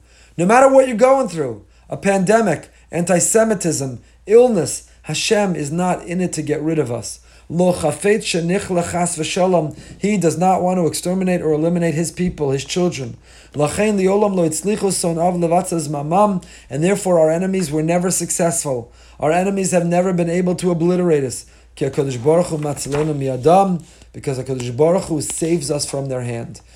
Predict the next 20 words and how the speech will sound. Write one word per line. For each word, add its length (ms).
Why 300
does 160
Hashem 340
save 240
us 120
from 160
their 140
hand? 400
Because 480
Shelo 420
Echad 300
Bilvad 360
Amar 200
Aleinu 320
L'Chalseinu. 640
Because 320
the 80
Shelo 440
Echad, 280
Hashem, 600